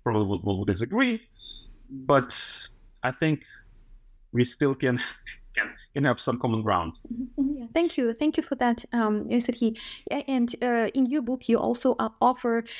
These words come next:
Speaker 2: um, very ample, um, I would say, um, data, um, that actually very vividly illustrate that even in the nineteenth century,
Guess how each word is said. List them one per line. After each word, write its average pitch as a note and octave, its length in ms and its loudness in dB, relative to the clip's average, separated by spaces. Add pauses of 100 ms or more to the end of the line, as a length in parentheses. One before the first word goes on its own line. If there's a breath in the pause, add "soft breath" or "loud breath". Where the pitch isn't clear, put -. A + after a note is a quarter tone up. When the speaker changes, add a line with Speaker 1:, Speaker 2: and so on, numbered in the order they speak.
(160 loud breath)
Speaker 2:
um, G#3+ 580 2
very A#3+ 560 0
ample, A3+ 720 0 (160)
um, G3 680 2
I G#3+ 120 6
would A3 160 -2
say, F#3+ 400 0
um, F#3 240 2 (540 loud breath)
data, B3 760 0
um, G#3+ 520 0
that G3 440 0 (360)
actually A3 560 2
very G#3+ 460 0
vividly G3+ 480 2
illustrate A3 680 0
that G3 360 2
even G#3+ 260 2
in G#3 160 0
the G3 60 2
nineteenth G3 600 0 (140)
century, A3 600 0